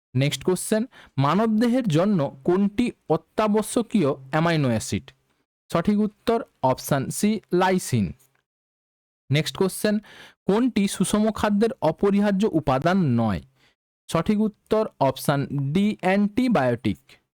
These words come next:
নেক্সট কোশ্চেন, জলবাহিত রোগ কোনটি? সঠিক উত্তর অপশন বি, কলেরা। নেক্সট কোশ্চেন, বায়ুবাহিত রোগ কোনটি? সঠিক উত্তর অপশন সি,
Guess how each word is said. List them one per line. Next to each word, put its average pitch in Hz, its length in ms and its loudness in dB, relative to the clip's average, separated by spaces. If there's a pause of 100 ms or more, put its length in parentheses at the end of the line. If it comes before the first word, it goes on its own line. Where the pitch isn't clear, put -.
(300)
নেক্সট 127 240 -2
কোশ্চেন, 202 480 -2 (560)
জলবাহিত 196 720 0
রোগ 165 500 0
কোনটি? 180 460 0 (520)
সঠিক 175 340 0
উত্তর 208 480 -2 (360)
অপশন 143 540 -2
বি, 165 320 0
কলেরা। 196 520 0 (920)
নেক্সট 127 260 -2
কোশ্চেন, 196 480 0 (400)
বায়ুবাহিত 220 760 0
রোগ 170 420 0
কোনটি? 190 540 0 (400)
সঠিক 214 300 0
উত্তর 180 520 -2 (160)
অপশন 131 480 -2
সি, - 320 -2